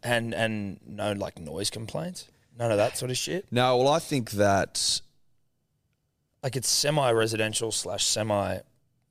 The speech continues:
Speaker 1: whatever the word is for, like, in-, oh, industrial.
Speaker 2: Well, I, I just think you just don't take the piss, right?
Speaker 1: No, but also I'm just wondering, like, does, do we even, do the apartments even hear us?
Speaker 2: You'd have to live in one.
Speaker 1: Which I don't.
Speaker 2: Well, so it's gonna
Speaker 1: We
Speaker 2: be
Speaker 1: could
Speaker 2: ha-
Speaker 1: ask that fucking dribbler,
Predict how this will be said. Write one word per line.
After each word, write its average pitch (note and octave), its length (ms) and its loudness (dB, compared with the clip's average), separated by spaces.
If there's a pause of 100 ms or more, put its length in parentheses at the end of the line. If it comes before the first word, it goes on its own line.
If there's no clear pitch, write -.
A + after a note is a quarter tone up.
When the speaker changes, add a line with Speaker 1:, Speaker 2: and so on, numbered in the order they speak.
(140)
Speaker 1:
whatever G#2 240 -4
the - 100 -2
word G2 220 -2
is F#2 120 -8
for, - 100 -8
like, E2 240 -8
in-, - 140 -14
oh, A#2 80 2
industrial. F#2+ 640 -6
Speaker 2:
Well, F3 160 4
I, F3+ 220 2
I - 20 2
just - 260 -4
think - 240 -4
you D2+ 60 -10
just - 180 -4
don't A#1+ 180 -4
take - 200 -6
the - 80 -16
piss, - 340 -4
right? F2+ 220 -6 (320)
Speaker 1:
No, A#2 320 -2 (180)
but D3+ 100 0
also D#3 240 2
I'm C3+ 120 -2
just C#3+ 160 -4
wondering, B2+ 400 0
like, G#2 240 0 (160)
does, A2 340 0 (320)
do A2+ 80 -10
we A#2 140 2
even, A#2+ 260 -2
do A2+ 80 -10
the A2 80 0
apartments B2+ 480 0
even A2 220 -6
hear A2+ 320 -10
us? - 180 -20 (1500)
Speaker 2:
You'd B2+ 180 4
have C#3 200 4
to G#2+ 120 -2
live F#2+ 180 0
in G2 120 2
one. A#1 280 -6 (680)
Speaker 1:
Which B2+ 160 -6
I G#2 80 2
don't. G2 300 -10 (360)
Speaker 2:
Well, G2+ 160 -2
so G2+ 260 2
it's - 120 0
gonna G#2 240 0
Speaker 1:
We G2 60 2
Speaker 2:
be F2+ 60 0
Speaker 1:
could E3+ 120 4
Speaker 2:
ha- A#2 200 4
Speaker 1:
ask - 160 -2
that G2+ 200 -2
fucking G2+ 340 -4
dribbler, A2 420 -4